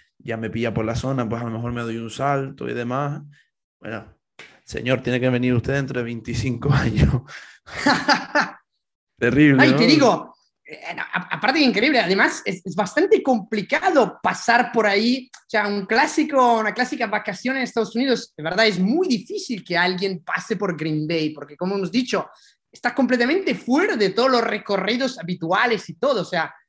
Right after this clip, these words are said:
Speaker 2: ya Milwaukee, que es una ciudad que se encuentra a algunas horas norte de Chicago, no es que sea la ciudad más, eh,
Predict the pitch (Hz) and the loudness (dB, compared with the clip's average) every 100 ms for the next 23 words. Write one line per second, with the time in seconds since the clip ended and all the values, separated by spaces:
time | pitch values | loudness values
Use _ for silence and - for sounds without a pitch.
0 | _ _ _ _ - 277 440 359 262 339 | _ _ _ _ 2 4 6 6 8 6
1 | 427 - 381 466 - 226 190 214 202 208 | 6 2 -4 -4 -4 -6 -4 -4 -4 -2
2 | 214 254 - 196 202 180 220 220 208 190 | 2 2 0 -8 -6 -6 -4 0 2 2
3 | 180 254 233 - 247 220 208 226 233 233 | 2 0 0 0 0 0 -2 -2 -4 -6
4 | 214 - 190 208 220 226 254 208 220 247 | -6 -8 -2 2 2 4 2 2 0 0
5 | - 208 202 208 202 190 190 202 185 - | -2 -6 -2 -2 -2 -4 -4 -4 -6 -6
6 | 180 | -6